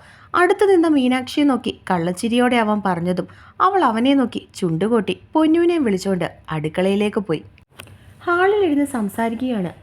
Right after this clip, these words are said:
റിച്ചിയും വിശ്വയും. "ഡോ, പോയി എന്തേലും വാങ്ങിക്കൊണ്ട് വാ, ഇവർക്കെന്തേലും കഴിക്കാൻ കൊടുക്കണം." അടുക്കളയിൽ നിന്ന് വന്ന അച്ചു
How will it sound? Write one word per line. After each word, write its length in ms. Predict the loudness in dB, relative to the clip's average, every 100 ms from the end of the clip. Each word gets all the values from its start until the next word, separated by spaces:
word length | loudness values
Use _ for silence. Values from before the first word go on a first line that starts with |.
| -8
റിച്ചിയും 400 | -8 -6 -4 -2
വിശ്വയും. 360 | -4 -4 -6 -6 -12 -20 -20 _
"ഡോ, 180 | -2 2 0 -2 -20 -6
പോയി 240 | 0 2
എന്തേലും 340 | 2 2 0 0
വാങ്ങിക്കൊണ്ട് 500 | 0 0 0 0 0
വാ, 100 | -2 -4 -18 _ -6
ഇവർക്കെന്തേലും 580 | -2 -2 -2 -2 -2 0
കഴിക്കാൻ 320 | 0 0 -2
കൊടുക്കണം." 340 | -2 -2 -4 -6 -14 -16 -4
അടുക്കളയിൽ 460 | 0 0 2 2 2
നിന്ന് 180 | 2
വന്ന 240 | 0 0 -2 -2
അച്ചു 300 | -4 -6